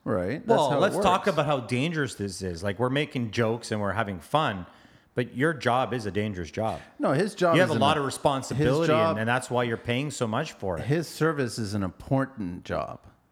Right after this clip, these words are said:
Speaker 1: It's an important
Speaker 2: Yeah.
Speaker 1: service. I wouldn't say it's a dangerous. It's dangerous in the wrong hands. Same thing with a gun, dude. You know that. You've
Speaker 2: What?
Speaker 1: told me this before.
Speaker 2: It's true.
Speaker 1: Okay? A gun is not dangerous. It's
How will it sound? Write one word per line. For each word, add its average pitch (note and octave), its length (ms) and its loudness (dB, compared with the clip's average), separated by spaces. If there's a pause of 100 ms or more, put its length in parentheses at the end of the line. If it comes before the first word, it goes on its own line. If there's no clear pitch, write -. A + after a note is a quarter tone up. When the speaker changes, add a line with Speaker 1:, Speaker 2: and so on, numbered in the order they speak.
Speaker 1:
It's G2+ 180 -6
an G2 140 -4
important G2 640 -4
Speaker 2:
Yeah. G#2+ 160 0
Speaker 1:
service. - 340 -6
I G#2+ 60 0
wouldn't A2+ 240 -2
say A2+ 100 -2
it's G2 140 -4
a F#2+ 40 -4
dangerous. G#2 520 -2
It's F2+ 160 -6
dangerous C#3+ 380 0
in F#2+ 80 -4
the F2+ 80 -4
wrong F#2+ 280 0
hands. G2 280 -2
Same G#3 180 -4
thing F3+ 100 0
with F2 100 -4
a D#2+ 60 -8
gun, F#2 320 -2
dude. F2+ 240 -8
You D#3 80 0
know G2 160 -2
that. E2+ 380 -6 (500)
You've D3+ 120 0
Speaker 2:
What? G#3+ 60 -4
Speaker 1:
told G#3+ 220 4
me D#3 80 2
this G#2+ 180 -4
before. F#2 440 -6
Speaker 2:
It's F2 120 -6
true. D#2 240 -6 (440)
Speaker 1:
Okay? C#3 400 -2
A C3+ 100 -2
gun D3+ 240 2
is C#3 140 0
not A2+ 180 0
dangerous. G#2+ 400 -2
It's - 300 -8